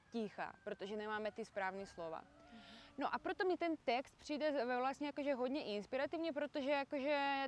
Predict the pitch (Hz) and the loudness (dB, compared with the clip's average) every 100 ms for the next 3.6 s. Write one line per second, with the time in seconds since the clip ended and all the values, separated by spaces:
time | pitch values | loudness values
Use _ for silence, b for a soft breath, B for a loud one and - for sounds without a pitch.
0 | - 277 285 285 - - - 285 277 269 | 0 2 2 0 -6 -18 -4 0 2 4
1 | 269 262 254 285 285 277 - - - 269 | 2 2 0 0 0 -2 -4 -8 0 2
2 | 269 262 277 269 254 277 269 277 285 277 | 2 2 0 2 0 0 -2 -2 -2 0
3 | 277 262 277 269 262 254 | 0 0 0 0 0 0